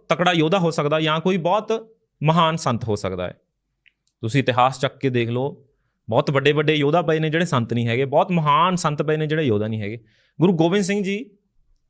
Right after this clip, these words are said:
ਸੰਤ ਸਿਪਾਹੀ ਸੀਗੇ, ਪਰ ਇਹਦੇ 'ਚ ਆਪਾਂ ਨੂੰ ਇੱਕ ਚੀਜ਼ ਸਮਝਣੀ ਪੈਣੀ ਆ ਵੀ ਸੰਤ ਪਹਿਲਾਂ ਆਉਂਦਾ।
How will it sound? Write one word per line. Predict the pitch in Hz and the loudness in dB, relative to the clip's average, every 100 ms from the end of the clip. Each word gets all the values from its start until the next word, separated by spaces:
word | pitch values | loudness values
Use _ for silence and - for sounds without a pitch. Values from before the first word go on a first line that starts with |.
| _ _ | _ _
ਸੰਤ | - - 180 180 | -6 -2 -2 -2
ਸਿਪਾਹੀ | 202 180 156 151 160 | -4 -4 -2 -2 -2
ਸੀਗੇ, | - 101 123 | -4 -6 -4
ਪਰ | 147 | -2
ਇਹਦੇ | 175 214 | 0 -2
'ਚ | |
ਆਪਾਂ | 202 190 | -4 -4
ਨੂੰ | 196 | -6
ਇੱਕ | 190 | -6
ਚੀਜ਼ | 180 180 | -8 -6
ਸਮਝਣੀ | 185 202 | -6 -4
ਪੈਣੀ | 165 107 101 | -2 -4 -6
ਆ | 110 - _ _ _ _ 127 | -10 -16 _ _ _ _ 0
ਵੀ | 202 | 0
ਸੰਤ | - 156 156 | 2 -2 -2
ਪਹਿਲਾਂ | 160 160 202 | -4 -2 0
ਆਉਂਦਾ। | 135 87 - | 0 -2 -8